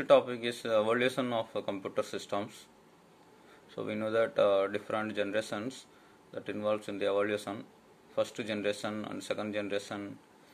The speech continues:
uh, f-, third generation and fourth generations. The very first generation involves the vacuum tubes in, uh, nineteen forty to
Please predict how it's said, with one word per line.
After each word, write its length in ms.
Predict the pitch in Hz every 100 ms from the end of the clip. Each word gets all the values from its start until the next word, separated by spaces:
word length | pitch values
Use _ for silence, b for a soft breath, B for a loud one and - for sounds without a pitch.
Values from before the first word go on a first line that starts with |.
| B B - -
uh, 20 |
f-, 160 | - -
third 220 | - 110 104
generation 460 | 110 104 101 113
and 120 | 104
fourth 240 | 98 101 -
generations. 680 | 104 98 95 101 98 - - - - - B B B -
The 100 | 107
very 220 | 107 127
first 240 | 135 127 - 117
generation 560 | 117 117 120 127 113 110
involves 500 | 107 113 113 110 -
the 120 | 107
vacuum 380 | 104 104 120 107
tubes 340 | 104 98 - - - - - B B B -
in, 200 | 107 101
uh, 180 | 104 101
nineteen 380 | 101 110 113
forty 360 | 107 104 104 110
to 140 | 107